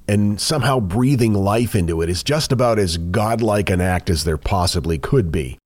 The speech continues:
And we're certainly familiar with this as it was written about in Mary Shelley's story of Frankenstein, how Doctor Frankenstein pieced together a monster using body parts from corpses that were scavenged,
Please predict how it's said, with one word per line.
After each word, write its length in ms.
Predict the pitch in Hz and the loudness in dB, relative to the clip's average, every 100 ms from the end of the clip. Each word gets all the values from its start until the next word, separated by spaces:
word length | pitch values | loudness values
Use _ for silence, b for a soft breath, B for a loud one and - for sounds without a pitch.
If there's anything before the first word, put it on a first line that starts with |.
| _ _ _ | _ _ _
And 120 | 120 127 | 2 4
we're 80 | |
certainly 440 | 135 214 208 208 156 | 4 2 2 2 2
familiar 640 | - 127 127 147 175 180 | 4 4 6 4 4 4
with 200 | 180 175 | 2 2
this 320 | 175 175 175 | 2 0 0
as 1080 | - 107 107 110 107 107 107 107 107 107 95 | 0 2 4 2 2 2 2 0 0 0 0
it 100 | 113 | 0
was 200 | 131 110 | 0 0
written 260 | 92 120 139 | 2 0 0
about 400 | 123 120 127 120 | 2 2 4 2
in 220 | 95 87 | 2 2
Mary 260 | 90 95 95 | 2 2 0
Shelley's 400 | 87 98 95 92 | 0 0 0 -2
story 340 | - 87 87 | -2 0 0
of 80 | 80 | -2
Frankenstein, 1080 | - 113 143 - 101 82 - 71 71 73 98 b b b | -2 -2 -2 0 -2 -2 -4 -4 -4 -6 -8 b b b
how 120 | - 85 | -8 -4
Doctor 280 | 92 90 | -4 -2
Frankenstein 680 | 90 110 101 101 - 95 90 | -2 0 0 -2 0 0 0
pieced 320 | 90 113 104 | 0 0 0
together 360 | 110 98 98 101 | 0 0 2 2
a 20 | 90 | 2
monster 460 | 87 95 95 101 | 0 0 -2 -2
using 400 | 92 101 95 95 | 0 0 0 -2
body 360 | - 90 95 98 | 0 -2 0 -2
parts 380 | - 92 98 - | 0 0 0 -2
from 220 | 104 85 | -4 -4
corpses 840 | - 104 101 - 110 104 104 92 | -2 -2 0 -2 -2 0 0 0
that 160 | 101 95 | -2 0
were 120 | 101 | -2
scavenged, 720 | - 98 95 98 101 98 - | -2 0 0 0 -2 -4 -8